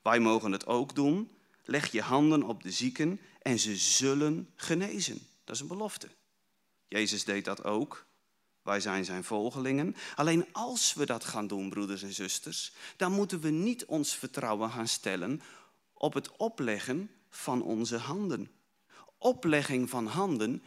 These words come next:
is gewoon een daad van gehoorzaamheid. Maar het zijn niet onze handen die genezen.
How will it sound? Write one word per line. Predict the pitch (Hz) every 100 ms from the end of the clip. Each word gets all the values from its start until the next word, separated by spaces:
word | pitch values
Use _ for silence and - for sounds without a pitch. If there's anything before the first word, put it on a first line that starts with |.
| - -
is | 165 -
gewoon | - 147 139 202 151 143 156
een | - 123 104
daad | 120 143 104 113 - - _ _ _
van | - 143 110
gehoorzaamheid. | 104 104 165 165 139 117 107 85 - - - -
Maar | 175
het | 185 175
zijn | - 185 175
niet | 175 170 - _ _
onze | - 220 190 143
handen | 131 139 135 135 135
die | 131
genezen. | 127 127 190 208 165 -